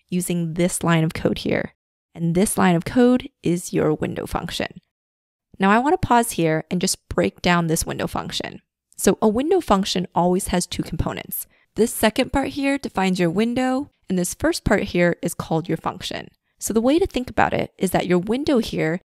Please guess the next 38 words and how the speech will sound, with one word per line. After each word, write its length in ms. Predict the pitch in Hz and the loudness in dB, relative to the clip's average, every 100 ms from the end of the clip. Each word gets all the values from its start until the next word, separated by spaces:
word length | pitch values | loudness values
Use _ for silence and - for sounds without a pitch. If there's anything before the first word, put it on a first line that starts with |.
| _ | _
is 160 | 208 - | -8 -6
how 360 | - - 214 262 | -8 -2 0 2
you 180 | 269 | 2
wanna 220 | 214 208 208 | 2 0 0
be 180 | 190 | -2
viewing 340 | 180 175 185 185 | -2 0 2 2
your 120 | 165 | 0
data 500 | 165 175 202 226 254 _ | 0 0 0 -2 -4 _
when 320 | 165 180 175 | 0 2 2
you're 100 | 165 | -2
applying 360 | - - - 170 | -4 -4 -4 -6
your 80 | - | -8
function. 480 | - 147 - - _ _ _ - | -8 -8 -8 -8 _ _ _ -2
So 160 | 180 | 2
in 100 | 202 | 4
this 180 | 427 - | 4 2
case, 440 | - 160 170 - - _ _ | 0 0 0 -4 -14 _ _
what 140 | 202 196 | 0 4
we've 180 | 302 | 4
done 420 | - 175 170 269 294 | 4 2 2 -4 -4
is 100 | 196 | 0
we've 160 | 180 180 | 0 2
taken 300 | 185 180 175 | 0 0 0
our 180 | 170 160 | 0 0
original 460 | 156 170 - 226 | 2 0 0 -4
baby 320 | 240 175 175 165 | 0 0 2 0
names 240 | 165 - | -2 -2
table, 460 | 269 262 269 269 285 _ _ - | -2 2 4 2 0 _ _ -2
and 120 | 185 | 2
then 120 | 185 | 4
we've 180 | 180 175 - | 2 0 0
ordered 280 | 196 214 | 2 2
that 240 | 196 175 - | 0 -2 -2
total 320 | - 208 220 | 0 2 0
column 460 | - 180 180 180 170 | 0 0 2 0 -2
descending 560 | 165 175 - 143 95 | -4 -4 -6 -6 -6
right 140 | - - | -8 -6
here. 360 | - - - | -6 -6 -10